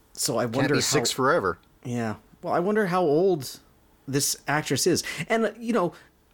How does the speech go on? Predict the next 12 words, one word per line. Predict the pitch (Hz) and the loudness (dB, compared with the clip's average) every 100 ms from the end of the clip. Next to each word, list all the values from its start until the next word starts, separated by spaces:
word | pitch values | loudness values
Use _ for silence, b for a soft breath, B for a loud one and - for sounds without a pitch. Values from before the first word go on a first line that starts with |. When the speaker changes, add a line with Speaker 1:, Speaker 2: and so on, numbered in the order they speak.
| 165 | -6
Speaker 1:
good | 123 302 440 | -2 0 2
on | 165 165 165 | 4 4 4
them, | 131 104 95 | 2 0 -2
I | 117 | -4
think, | 113 123 101 | -2 -2 -4
for | - 135 | -4 -2
not, | 117 117 113 - _ _ _ _ _ _ | 2 2 0 -4 _ _ _ _ _ _
um, | 117 110 107 101 92 - - | -2 0 0 -2 -6 -10 -4
making | 123 123 - 127 | 0 0 0 0
those | 117 120 110 - - - - | 2 2 2 0 -2 -8 -8
names | 123 120 120 127 123 - | -4 -2 0 0 0 -2
public. | - 117 143 196 - | -2 -2 0 -4 -8